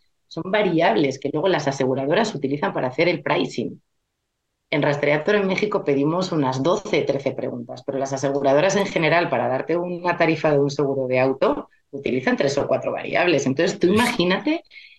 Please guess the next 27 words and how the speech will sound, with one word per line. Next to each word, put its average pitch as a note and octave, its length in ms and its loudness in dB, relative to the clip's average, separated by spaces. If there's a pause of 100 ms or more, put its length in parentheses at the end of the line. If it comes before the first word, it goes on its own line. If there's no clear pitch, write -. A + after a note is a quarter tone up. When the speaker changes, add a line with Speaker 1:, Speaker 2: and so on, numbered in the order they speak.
(240)
Speaker 1:
el D#3+ 120 2
desastre - 480 0
que C#3+ 240 4
es C3 140 0
de C3 100 -4
tarifa, B2 460 -8 (180)
¿no? D#3 160 -6
O G3 80 -2
sea, D#3+ 160 2
no D3+ 100 4
estoy B3+ 180 2
diciendo F#3+ 360 2
que E3+ 120 2
no D#3 120 4
esté A#3 300 2
bien C#3 200 4
hecho, G#3 460 0
es - 160 -4
que F#3+ 220 4
eso G#3 180 2
es B3 320 2 (460)
algo, D3 340 2
pues, E3+ 160 -2
que C#3+ 140 -2
se C3+ 120 -4 (380)
ideó C3+ 420 2
hace D#3 480 2